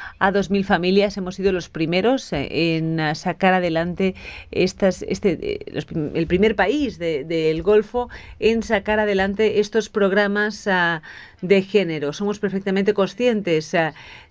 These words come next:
de que hay que corregir la discriminación contra la mujer y ello también,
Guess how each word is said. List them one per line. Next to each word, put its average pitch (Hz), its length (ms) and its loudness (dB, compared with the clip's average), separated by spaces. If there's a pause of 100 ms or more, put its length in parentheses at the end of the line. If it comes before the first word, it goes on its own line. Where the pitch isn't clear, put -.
de 202 480 4
que 208 140 4
hay 202 140 2
que 220 180 2
corregir 214 600 0
la 208 100 4
discriminación 196 680 0
contra 190 320 0
la 180 60 -2
mujer 170 380 -2
y 165 160 0
ello 175 200 2
también, 185 380 -4